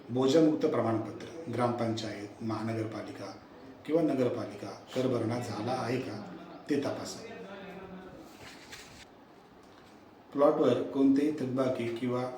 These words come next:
दायित्व आहे का, ते तपासा. नंबर सात, बँक कर्जासाठी पडताळणी. बँकेची कर्ज मंजुरी. बँक कर्ज मंजुरीसाठी आवश्यक कागदपत्रे आहेत का?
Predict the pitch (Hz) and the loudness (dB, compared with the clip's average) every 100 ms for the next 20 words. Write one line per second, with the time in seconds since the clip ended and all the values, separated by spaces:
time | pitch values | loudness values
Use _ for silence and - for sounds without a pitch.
0 | - 120 120 131 - 139 123 135 131 - | -6 -2 0 0 2 2 2 0 -2 -6
1 | - - 139 - - 98 - - - - | -12 -8 -2 -2 -2 -6 -10 -12 -14 -16
2 | - - - - - - - - - - | -16 -16 -16 -16 -16 -18 -20 -20 -20 -20
3 | - 120 117 - - 110 - - - - | -6 -4 -2 2 2 2 -2 -10 -16 -18
4 | - - 123 131 151 151 135 131 135 113 | -20 -12 0 4 4 4 4 4 2 0
5 | 135 - - 117 113 110 - - - - | 0 -2 -2 -4 -4 -6 -8 -10 -14 -20
6 | - - - 123 127 131 139 - - 131 | -20 -18 -6 0 0 0 -2 -2 0 0
7 | 120 110 101 - - - - - - - | 2 0 -4 -8 -12 -14 -16 -18 -14 0
8 | 135 165 165 156 165 160 151 151 - 127 | 2 4 4 4 4 4 6 4 4 2
9 | 135 120 127 135 - 131 127 120 123 123 | 2 2 2 0 0 0 0 0 -4 -4
10 | 135 113 117 - - 95 | -4 -4 -4 -6 -8 -10